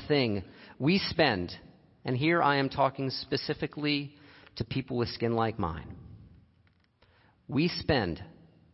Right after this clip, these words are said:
and when I say we, most of the people passing these laws are people with skin like mine. We pass these laws in the name of our safety that incarcerate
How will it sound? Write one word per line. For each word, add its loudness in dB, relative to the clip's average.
and -10
when -6
I -4
say -2
we, 4
most 4
of -10
the -2
people -4
passing 0
these 0
laws 6
are 0
people 0
with 4
skin 0
like 0
mine. 0
We -2
pass 2
these 0
laws 6
in 0
the 2
name 2
of 2
our 4
safety 0
that -2
incarcerate 2